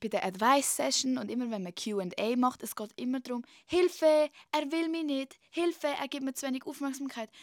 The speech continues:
Hilfe, er schaut irgendwie andere Frauen an. Hilfe, ähm, er ghostet mich.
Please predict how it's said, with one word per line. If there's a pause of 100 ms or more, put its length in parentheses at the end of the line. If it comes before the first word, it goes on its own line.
(140)
Hilfe,
er
schaut
irgendwie
andere
Frauen
an. (320)
Hilfe, (120)
ähm,
er
ghostet
mich.